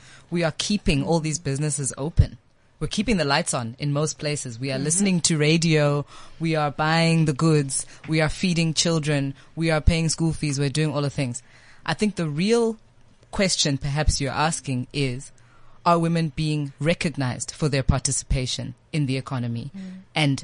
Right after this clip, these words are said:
Speaker 1: adequately rewarded for
Speaker 3: Yeah.
Speaker 1: their participation in the mainstream economy? And that's where I say, no, it isn't happening. So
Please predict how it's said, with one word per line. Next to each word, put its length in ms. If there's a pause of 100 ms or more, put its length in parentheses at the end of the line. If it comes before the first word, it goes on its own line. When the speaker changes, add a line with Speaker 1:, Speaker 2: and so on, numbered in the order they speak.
(140)
Speaker 1:
adequately 560
rewarded 680
for 120
Speaker 3:
Yeah. 60
Speaker 1:
their 100
participation 800
in 120
the 240
mainstream 440
economy? 480 (420)
And 140
that's 260
where 100
I 120
say, 200
no, 260 (180)
it 100
isn't 180
happening. 400 (400)
So 380